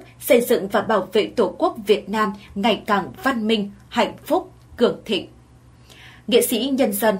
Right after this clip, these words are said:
anh hùng lao động Lý Ngọc Minh xúc động viết: Vô cùng thương tiếc đồng chí Nguyễn Phú Trọng, Tổng Bí thư Đảng Cộng sản Việt Nam. Gương sống và làm việc rất bình dị và liêm khiết, cũng như sự lãnh đạo quyết liệt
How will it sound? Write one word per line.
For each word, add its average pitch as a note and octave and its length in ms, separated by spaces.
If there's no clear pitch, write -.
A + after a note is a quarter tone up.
anh A#3+ 180
hùng F#3+ 320
lao B3 120
động - 320
Lý G3 220
Ngọc C4+ 320
Minh G3+ 280
xúc - 240
động F3+ 260
viết: D4 160
Vô C4 180
cùng F#3+ 300
thương B3+ 200
tiếc F#4 300
đồng G3+ 220
chí G3 220
Nguyễn A3+ 340
Phú F3+ 200
Trọng, A#3+ 240
Tổng G#3+ 140
Bí G3+ 160
thư B3 200
Đảng F#3 280
Cộng G3+ 160
sản F#3 360
Việt G3+ 200
Nam. G3+ 220
Gương A3+ 240
sống G#3 400
và D4 80
làm G3+ 220
việc G3 220
rất F#4 200
bình G3+ 220
dị F#3 360
và E3+ 120
liêm G3+ 300
khiết, E4 240
cũng C#4+ 180
như D4 120
sự A3 260
lãnh G#3+ 280
đạo F3 300
quyết F4 200
liệt G3 220